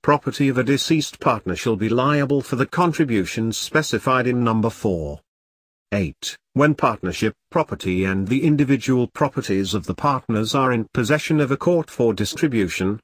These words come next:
partnership creditors shall have priority on partnership property and separate creditors on individual property,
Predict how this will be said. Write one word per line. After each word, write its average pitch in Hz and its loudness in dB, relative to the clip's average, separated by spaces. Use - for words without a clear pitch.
partnership 95 -2
creditors 107 -2
shall 151 0
have 143 0
priority 120 0
on 123 2
partnership 107 -2
property 95 -2
and 95 -2
separate 127 -2
creditors 101 -2
on 120 0
individual 135 2
property, - -6